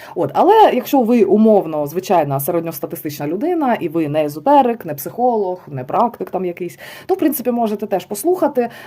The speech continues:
е, бо сьогодні в цьому розкладанні будемо піднімати тему психологічних проєкцій, як-, які ви накладаєте, да, на інших людей, і, м, тим самим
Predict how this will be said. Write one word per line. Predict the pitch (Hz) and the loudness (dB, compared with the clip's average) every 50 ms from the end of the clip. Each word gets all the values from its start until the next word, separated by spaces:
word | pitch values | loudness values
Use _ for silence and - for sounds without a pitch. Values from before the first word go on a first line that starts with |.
| - 196 | -4 0
е, | 202 202 196 | 2 2 2
бо | 185 180 208 226 214 | 2 2 -2 -2 -2
сьогодні | 220 - 202 214 247 240 190 185 170 165 156 135 151 | -2 -2 0 0 0 0 0 -2 -4 -4 -6 -6 -6
в | 143 | -4
цьому | - 202 190 180 | -2 -2 -2 -2
розкладанні | 190 - - 285 269 349 392 415 381 339 294 247 | -4 -4 -4 -2 0 2 2 4 2 2 2 0
будемо | 214 233 220 196 185 175 165 | -2 -2 -2 -2 -2 -2 -4
піднімати | - 170 170 185 180 170 156 143 151 | -6 -6 -6 -4 -4 -4 -4 -4 -6
тему | 143 170 165 147 143 139 | -6 -4 -4 -4 -4 -6
психологічних | 139 - - 170 - 180 170 165 165 147 139 - 170 147 | -8 -10 -10 -8 -6 -4 -4 -4 -6 -8 -10 -12 -16 -12
проєкцій, | - 254 294 349 392 381 - - - 285 | -6 -2 0 0 0 -2 -4 -6 -6 -2
як-, | 254 233 220 - - | -2 -2 -4 -4 -6
які | 220 214 240 226 | -6 -4 -2 -2
ви | 214 | -2
накладаєте, | 208 202 202 208 202 196 190 180 170 170 165 165 | -2 0 0 0 2 4 4 4 2 2 0 -2
да, | 156 180 202 | 0 0 0
на | 214 170 | 0 0
інших | 170 170 - 175 - - | -2 -6 -8 -12 -12 -12
людей, | 160 156 175 190 220 220 202 - - - | -8 -4 -2 0 0 0 -2 -4 -6 -8
і, | 147 135 139 - - - - - - - _ | -8 -8 -10 -14 -20 -20 -20 -20 -20 -20 _
м, | - 107 110 - - - - - - - 151 147 147 143 | -20 -20 -20 -20 -20 -20 -20 -20 -20 -16 -14 -14 -2 2
тим | 185 196 196 | 2 2 2
самим | - - 196 190 202 196 170 160 156 151 147 139 139 | 2 2 2 2 2 2 -2 -4 -6 -8 -10 -10 -10